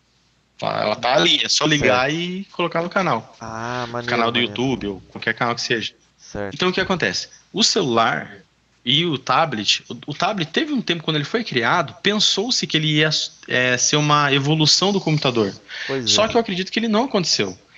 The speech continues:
Speaker 1: Ele virou um outro produto, assim como o celular. O que
Speaker 2: Aham.
Speaker 1: você joga no celular, você não joga no computador. O que você vê no
Speaker 2: É.
Speaker 1: celular, você não vê no computador.
Speaker 2: Verdade.
Speaker 1: São coisas diferentes. Por exemplo, o WhatsApp. O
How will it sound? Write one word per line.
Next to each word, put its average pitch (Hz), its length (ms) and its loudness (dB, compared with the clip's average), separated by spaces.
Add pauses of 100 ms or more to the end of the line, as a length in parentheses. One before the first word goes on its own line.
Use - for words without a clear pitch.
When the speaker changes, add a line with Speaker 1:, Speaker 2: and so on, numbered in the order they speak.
(160)
Speaker 1:
Ele 147 160 4
virou 180 240 4
um 180 120 2
outro 240 180 2
produto, - 400 -8
assim 165 220 0
como 180 140 -2
o - 20 4
celular. 175 520 2 (220)
O 113 100 -2
que 117 140 2
Speaker 2:
Aham. - 80 2
Speaker 1:
você 233 160 4
joga 147 240 2 (480)
no 139 100 0
celular, 131 560 4
você 156 240 0
não - 160 -2
joga 196 280 0
no 165 80 -14
computador. 104 500 -2 (140)
O 135 80 -6
que - 140 0
você 240 220 2
vê 139 120 2
no 135 80 2
Speaker 2:
É. - 20 2
Speaker 1:
celular, 123 460 2
você 143 200 -4
não 196 140 -2
vê 180 140 0
no 185 80 -6
computador. 110 560 -4
Speaker 2:
Verdade. 113 420 -4
Speaker 1:
São - 240 2
coisas 156 240 2
diferentes. 190 340 0
Por 196 160 0
exemplo, 131 360 -2
o 131 40 2
WhatsApp. 151 560 0
O - 60 -18